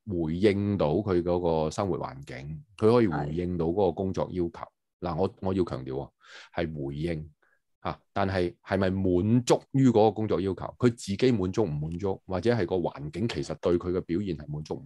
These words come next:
Speaker 1: 滿足？呢個係另一個討論嚟㗎。
Speaker 2: 誒，嗱，我第日即係就係想拍啲斷片，就係講我哋研究搵到老師一啲嘅 beliefs 咧。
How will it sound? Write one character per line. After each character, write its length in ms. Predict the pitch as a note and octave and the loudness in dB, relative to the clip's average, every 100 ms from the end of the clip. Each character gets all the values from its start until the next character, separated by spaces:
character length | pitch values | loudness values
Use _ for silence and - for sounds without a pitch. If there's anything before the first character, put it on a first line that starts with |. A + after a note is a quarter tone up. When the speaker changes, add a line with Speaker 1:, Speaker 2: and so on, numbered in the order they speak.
| C#2 | -12
Speaker 1:
滿 120 | D2+ | -12
足？ 100 | - | -10
呢 80 | A2 | -6
個 140 | G#2+ D#2 | -2 -2
係 40 | |
另 100 | C#2+ | -4
一 20 | |
個 260 | C#2+ F#2 D#2 | -8 -8 -8
討 240 | C#2+ D2+ | -10 -10
論 40 | D#2+ | -10
嚟 60 | |
㗎。 0 | - _ _ _ _ _ _ _ _ _ _ _ _ _ _ | -12 _ _ _ _ _ _ _ _ _ _ _ _ _ _
Speaker 2:
誒， 680 | C#4+ C#4+ D4 C#4+ C#4 C4+ - | 2 4 6 6 6 4 2
嗱， 260 | G3+ - - | 2 2 8
我 280 | A3 D4 - | 10 8 8
第 80 | A3 | 8
日 160 | G#3+ G#3+ | 8 4
即 200 | - B3 - | -4 -6 4
係 80 | D#4+ | 6
就 80 | A3 | 8
係 60 | F3+ | 8
想 220 | G#3 C4 - - | 6 0 -4 -2
拍 120 | F#3+ - | -2 0
啲 120 | C4+ | -4
斷 200 | G#3+ G3 | -2 -2
片， 140 | A3 | 2
就 80 | G#3+ | 4
係 80 | E3+ | 4
講 180 | E3+ G#3+ | 4 4
我 120 | F#3+ | 4
哋 180 | F3 - | 4 -2
研 300 | D3+ D3 D3+ | -6 -2 2
究 80 | D#3+ F#3 | 6 8
搵 240 | F3 D#3+ G#3+ | 8 4 4
到 160 | G#3+ | 2
老 200 | G#3 F3+ F3 | 4 4 4
師 240 | A3 C#4 | 0 -2
一 60 | C#4+ | -2
啲 340 | C#4+ C4 B3+ | 0 -2 0
嘅 100 | G#3 G3 | 0 0
beliefs 640 | E3 D#3 F#3+ G3 - - | -4 -4 -4 -6 -6 -4
咧。 320 | F3+ E3+ F3+ | -2 -2 -6